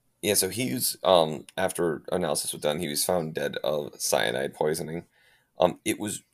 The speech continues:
it has been ruled a suicide, um, since that time. That has been challenged, um, to varying degrees. There was a, um, an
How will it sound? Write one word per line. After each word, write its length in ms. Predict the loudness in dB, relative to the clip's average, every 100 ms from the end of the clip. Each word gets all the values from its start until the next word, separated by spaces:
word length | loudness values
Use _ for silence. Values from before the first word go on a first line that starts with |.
| 0
it 120 | 2
has 140 | 2 2
been 220 | -2 0
ruled 300 | 2 2 2
a 120 | 0
suicide, 680 | 2 2 2 0 0 -4 -8 -14 _ _ _ _ _ _ _ _ _ -2
um, 280 | 0 0 -2
since 300 | -2 2 4
that 180 | 2 2
time. 360 | -2 -2 -6 _ _ _ _ _ _ _ _
That 220 | -2 -2 0
has 180 | -2
been 220 | 0 -2 0
challenged, 760 | 0 2 0 -2 -4 -8 -12 _ _ _ _ _ -2
um, 420 | 0 0 -2 -8 _ _ -6
to 380 | -2 -2 -4 -4
varying 380 | -4 -4 -6
degrees. 380 | -10 -8 -8 -8
There 240 | -6 -4 -4
was 240 | -4 -6 -6
a, 420 | -4 -4 -6 -8 -6
um, 240 | -6 -6
an 180 | -8